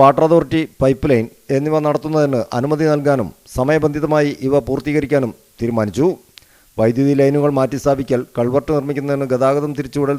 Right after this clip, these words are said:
തുടങ്ങിയവയ്ക്ക് ജനപ്രതിനിധികളുടെയും ഉദ്യോഗസ്ഥരുടെയും സംയുക്ത പരിശോധന നടത്തുന്നതിനും ഈ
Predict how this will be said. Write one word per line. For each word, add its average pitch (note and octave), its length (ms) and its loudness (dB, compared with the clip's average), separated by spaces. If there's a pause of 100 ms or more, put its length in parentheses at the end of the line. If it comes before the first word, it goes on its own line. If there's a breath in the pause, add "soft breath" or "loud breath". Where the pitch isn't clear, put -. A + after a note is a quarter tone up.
തുടങ്ങിയവയ്ക്ക് C3+ 540 -2 (220)
ജനപ്രതിനിധികളുടെയും C#3 1000 -2 (260)
ഉദ്യോഗസ്ഥരുടെയും C3+ 680 -2 (140)
സംയുക്ത C3 400 -4
പരിശോധന C3+ 440 -2
നടത്തുന്നതിനും C3 480 -4 (520 soft breath)
ഈ C3+ 40 0